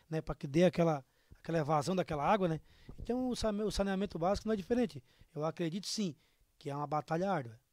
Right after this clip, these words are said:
Não é fácil, não. É, não vai ser fácil pra mim ou pra qualquer outra pessoa que for assumir, é, que for assumir a, essa cadeira a partir de dois mil e vinte e um. Eu acredito que é uma realidade que tem sim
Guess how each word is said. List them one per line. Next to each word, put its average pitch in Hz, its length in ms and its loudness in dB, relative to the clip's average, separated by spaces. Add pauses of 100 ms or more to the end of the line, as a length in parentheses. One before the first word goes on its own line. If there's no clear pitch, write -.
(320)
Não 131 140 -6
é 127 80 -4
fácil, 170 340 -4
não. 214 180 -4 (680)
É, 131 200 -4
não 143 100 -6
vai 143 120 -2
ser 151 140 -10
fácil 170 320 -4
pra 143 180 -4
mim 196 280 -2
ou 180 100 0
pra 175 140 -2
qualquer 180 220 -4
outra 190 180 -2
pessoa 196 320 -4
que - 80 -10
for - 140 -4
assumir, 196 420 -4 (360)
é, 165 580 -2 (240)
que - 100 -10
for 180 200 -2
assumir 175 340 -2
a, 175 140 0
essa 180 220 -6
cadeira 185 440 -2 (260)
a 156 100 -2
partir 175 440 0
de 175 60 -4
dois 170 160 0
mil 190 120 0
e 185 60 -2
vinte 180 200 -4
e 220 40 2
um. 160 140 0 (340)
Eu 143 80 -6
acredito 147 420 -8
que - 100 -8
é 175 40 0
uma 175 200 -2
realidade 160 600 0 (400)
que 160 120 -12
tem 180 260 -2
sim 160 400 -2